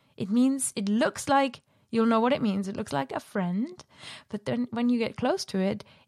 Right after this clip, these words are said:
it doesn't mean what you think it's gonna mean. It's a false friend. And I've got lots and lots of examples from my Instagram followers for you here. By the way, if you do not follow me on Instagram, why don't you come across and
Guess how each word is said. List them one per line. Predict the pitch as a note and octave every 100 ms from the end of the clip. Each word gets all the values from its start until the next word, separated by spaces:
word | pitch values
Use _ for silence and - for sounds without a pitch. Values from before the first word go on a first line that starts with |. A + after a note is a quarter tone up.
| -
it | A3
doesn't | - A#3 A#3+ B3
mean | A3 G#3+
what | G3+
you | G3+
think | - F#3
it's | F#3+
gonna | - G3
mean. | F3 F3
It's | A3 -
a | A3+
false | - G3+ G3+ G3+ G3 - _ _
friend. | - F3 F3+ E3+ E3
And | -
I've | A#3+
got | - -
lots | E4 F#4 -
and | D4
lots | C4 -
of | B3
examples | - C4 A#3+ G#3 G3 G#3
from | - - C#4+ D4 D4+
my | - A#3 B3 B3 B3 - - -
Instagram | B3+ - A#3 G#3 G#3
followers | - C#4 C#4 A3 G3+
for | - B3
you | A3+ G#3
here. | F3+ G#3+ F4+ - _ _ _ _ _ - -
By | B3+
the | A#3+
way, | A3 G#3
if | G#3
you |
do | F3+ G4
not | G4 C#4
follow | A#3 G3+
me | G3
on | F#3+
Instagram, | G3 - B3+ C#4+ D#4+
why | F4+
don't | F#4+ G4+
you | F4+ -
come | G4 F#4+
across | F#4 G#4 -
and | D4+ C#4